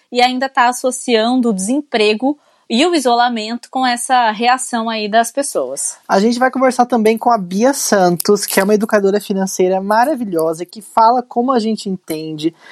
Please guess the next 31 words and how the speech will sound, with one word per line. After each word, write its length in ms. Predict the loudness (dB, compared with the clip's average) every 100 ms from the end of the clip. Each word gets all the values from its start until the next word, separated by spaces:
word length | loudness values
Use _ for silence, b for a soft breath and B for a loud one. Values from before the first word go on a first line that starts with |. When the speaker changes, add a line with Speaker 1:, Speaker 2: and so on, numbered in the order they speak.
| B
Speaker 2:
Ela 160 | 4 4
vai 160 | 6 4
dar 100 | 4
dicas 400 | 0 -2 -2 0
muito 560 | -2 -2 -4 -2 -2 2
boas 440 | 4 4 2 -2
de 80 | -6
finanças 600 | -4 -4 -2 -4 -6 0
pra 200 | 2 4
essa 280 | 4 2 2
época 280 | 0 -2
de 120 | -4 0
quarentena. 760 | 0 0 -4 -6 -6 -6 -10 _ _ -6
Muita 280 | 0 0
gente 180 | 0 -4
precisando 640 | -6 -6 -2 2 2 6 6
aí 180 | 6
de, 180 | 2 0
de, 260 | 4 2 2
de 180 | -2 -4
dicas 320 | -2 0 0
assim, 380 | -2 -4 -2 2
né? 200 | 0 0 b b b
Tem 160 | -2
gente 160 | 0 0
que 60 | 0
já 80 |
tá 140 | 0 0
começando 420 | 0 0 0 -2
a 60 | -2
ficar 500 | 2 4 4 2